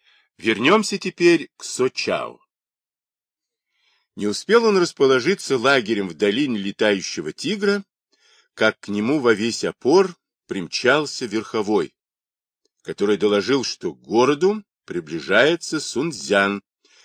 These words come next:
со всем своим войском и сейчас находится на расстоянии всего лишь двадцати-тридцати ли отсюда.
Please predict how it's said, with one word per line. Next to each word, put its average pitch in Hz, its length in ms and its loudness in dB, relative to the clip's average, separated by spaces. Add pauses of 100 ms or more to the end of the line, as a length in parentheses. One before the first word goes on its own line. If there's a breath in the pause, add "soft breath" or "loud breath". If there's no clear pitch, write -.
со 110 260 0
всем 139 320 2
своим 101 400 -2
войском 87 640 -4 (540 soft breath)
и - 60 -12
сейчас 165 440 0
находится 175 600 -2
на 117 100 -2
расстоянии 104 680 -2
всего 127 320 0
лишь 160 220 0
двадцати-тридцати 123 1700 -8
ли 98 440 -6 (120)
отсюда. - 580 -12